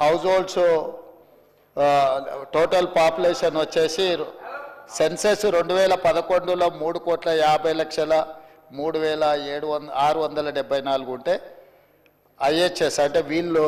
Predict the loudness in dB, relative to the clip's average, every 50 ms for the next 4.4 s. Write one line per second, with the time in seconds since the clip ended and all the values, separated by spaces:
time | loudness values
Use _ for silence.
0 | 2 0 -2 0 0 0 0 0 -2 0 0 2 2 2 0 0 0 -2 -2 -2
1 | -2 -2 -2 -2 -2 -2 -4 -4 -4 -6 -6 -8 -8 -8 -8 -8 -8 -6 -6 -6
2 | -6 -6 -8 -12 -18 -20 -20 -20 _ _ _ -14 -8 -4 -4 -2 -2 -2 0 -2
3 | -2 0 0 2 4 4 4 4 4 2 2 0 0 0 0 0 -2 -4 -6 -4
4 | -4 -4 -4 -4 -4 -2 0